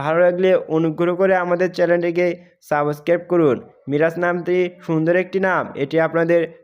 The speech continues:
ছেলে সন্তানের জন্য রাখতে পারেন। Thanks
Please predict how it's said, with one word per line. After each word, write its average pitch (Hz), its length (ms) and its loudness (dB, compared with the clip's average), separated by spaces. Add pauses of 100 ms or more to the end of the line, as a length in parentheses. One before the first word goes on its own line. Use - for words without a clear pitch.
ছেলে 143 220 0
সন্তানের 170 520 0
জন্য 185 180 0 (320)
রাখতে 151 340 -4
পারেন। 165 280 2 (1200)
Thanks 156 280 -2